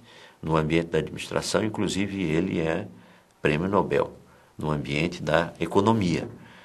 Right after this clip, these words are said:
né? Então, Simon realmente tem, tem as suas, vamos dizer, tem as suas implicações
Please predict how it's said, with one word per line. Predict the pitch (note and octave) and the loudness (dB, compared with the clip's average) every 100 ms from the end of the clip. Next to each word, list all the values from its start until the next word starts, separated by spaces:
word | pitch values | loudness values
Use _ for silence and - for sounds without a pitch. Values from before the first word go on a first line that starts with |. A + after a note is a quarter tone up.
| - - | -20 -14
né? | - D2+ | -6 -6
Então, | D#2 F2 F2+ F2+ - - | -2 2 2 0 -8 -16
Simon | - - D#2 E2+ F#2+ F#2+ E2 | -8 2 4 4 0 -4 -4
realmente | F2 D#2+ D2 D#2+ F#2 - | 0 0 2 -2 -2 -4
tem, | - E2+ F#2 D#2 D2 - | -2 -2 -2 -6 -10 -10
tem | - D#2 | -6 -4
as | C#2+ | -4
suas, | - F2+ D#2 - | 0 2 2 0
vamos | - D#2 D2 | -4 -4 -4
dizer, | D2 | -4
tem | - D#2+ | -2 -2
as | |
suas | - G2 F#2 | 0 0 0
implicações | E2+ F2+ E2+ D2+ - F#2+ F#2+ - | -2 -2 0 0 2 2 0 -6